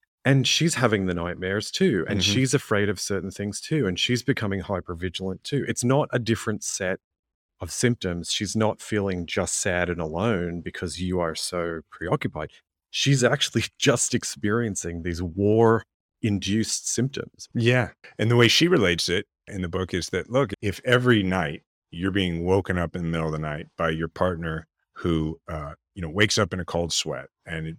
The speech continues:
Speaker 2: breathing really hard, and then they proceed to, as she puts it, then suddenly it's horrible story
Speaker 1: Yeah, right,
Speaker 2: time.
Speaker 1: right.
Speaker 2: <laughs> And 'cause I, then I'm like, I'm, uh,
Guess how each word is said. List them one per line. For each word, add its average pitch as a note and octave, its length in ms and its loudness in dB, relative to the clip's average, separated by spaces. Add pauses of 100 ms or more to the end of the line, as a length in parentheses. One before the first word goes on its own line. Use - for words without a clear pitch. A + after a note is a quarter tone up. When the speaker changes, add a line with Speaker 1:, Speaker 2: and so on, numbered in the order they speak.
Speaker 2:
breathing G#2+ 320 4
really E2 240 -2
hard, D2+ 340 -4 (460)
and F#2 220 -2
then F2 300 -2 (260)
they D#2+ 380 2 (640)
proceed F#2+ 380 2
to, F2+ 180 0
as D#2+ 100 0
she - 140 2
puts E2 340 -4
it, D#2+ 100 -4 (140)
then G2+ 180 2
suddenly F#2+ 380 0
it's E2 140 -4
horrible G2 380 2
story G#2+ 340 8
Speaker 1:
Yeah, F#2+ 140 4
right, F#2 140 4
Speaker 2:
time. D#2+ 80 -6
Speaker 1:
right. G#2 300 2 (260)
Speaker 2:
<laughs> A#3+ 240 -4
And A2+ 260 2
'cause G#2+ 160 2
I, A#2 140 6
then A2+ 240 4
I'm A2+ 140 6
like, G2+ 220 2
I'm, G2+ 220 0
uh, G#2+ 40 -4